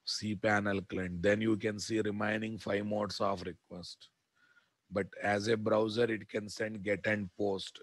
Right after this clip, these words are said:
You are not listening class, Mister Faisal Sheikh. Sorry to say this on your ma-, on your face.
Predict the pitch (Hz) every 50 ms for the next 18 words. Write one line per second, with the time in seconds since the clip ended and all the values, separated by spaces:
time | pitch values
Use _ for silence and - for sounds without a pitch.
0 | - - 101 101 101 95 92 101 104 107 113 110 - 107 107 101 92 107 107 110
1 | 107 104 98 - 104 104 104 104 95 98 101 98 92 - - - 104 92 - -
2 | 101 98 101 98 104 104 104 95 - - 104 98 92 85 - - _ _ _ -
3 | - - - _ _ _ - - - - 98 101 101 110 107 95 110 110 101 -
4 | - 107 104 104 101 104 - - 104 98 98 101 98 98 95 92 92 98 98 92
5 | - - - 95 98 101 101 98 95 - - - 107 104 101 95 - - - -